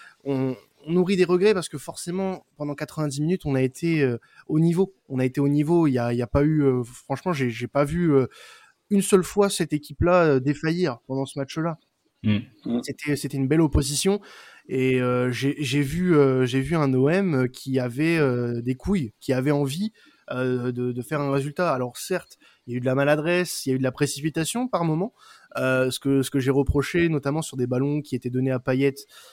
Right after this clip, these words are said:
Speaker 1: euh, moi j'ai, j'ai, j'ai vu beaucoup de ballons sur ce match-là vouloir être donnés à, à, à Payet et, au final finir, euh, dans les pieds parisiens par, euh, par précipitation. Mais bon, <coughs> c'est des choses qui,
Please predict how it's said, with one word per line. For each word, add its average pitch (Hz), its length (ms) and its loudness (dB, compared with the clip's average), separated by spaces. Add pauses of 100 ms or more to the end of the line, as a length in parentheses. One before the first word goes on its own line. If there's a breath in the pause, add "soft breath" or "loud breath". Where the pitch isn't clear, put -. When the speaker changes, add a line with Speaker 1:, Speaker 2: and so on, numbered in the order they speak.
(140 soft breath)
Speaker 1:
euh, 87 920 -6
moi 135 180 -2
j'ai, 120 180 -2
j'ai, 117 440 0
j'ai 110 140 -6
vu 110 120 -6
beaucoup 143 240 0
de 147 60 0
ballons 147 180 8
sur 135 120 -6
ce - 120 -4
match-là 135 400 2 (500)
vouloir 165 460 0
être 143 160 -2
donnés 156 240 4
à, 143 160 6
à, 131 360 -2
à 131 60 -4
Payet 147 400 2
et, 131 280 4
au 131 100 2
final 135 420 2
finir, 127 500 0 (440 loud breath)
euh, 120 160 -6
dans 135 260 -4
les 135 120 2
pieds 135 140 -2
parisiens 143 640 2
par, 131 220 -2
euh, 113 300 -4
par - 140 -10
précipitation. 139 640 -2 (160)
Mais 123 60 0
bon, 123 60 -2 (200)
<coughs> - 880 6
c'est 143 60 0
des 127 100 2
choses 139 240 2
qui, 120 280 -6